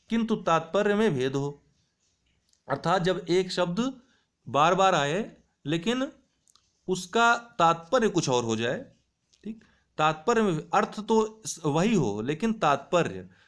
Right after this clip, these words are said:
कुछ और हो जाए। जैसे कि एक शब्द है, "वही मनुष्य जो मनुष्य के लिए मरे", यहाँ पे मनुष्य शब्द दो बार आया है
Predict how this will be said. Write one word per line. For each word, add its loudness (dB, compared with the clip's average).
कुछ -6
और 0
हो -2
जाए। -2
जैसे -4
कि -4
एक -4
शब्द -4
है, 0
"वही 0
मनुष्य 0
जो 2
मनुष्य -2
के -6
लिए 0
मरे", -4
यहाँ 2
पे 0
मनुष्य 0
शब्द -2
दो 0
बार 2
आया 0
है -12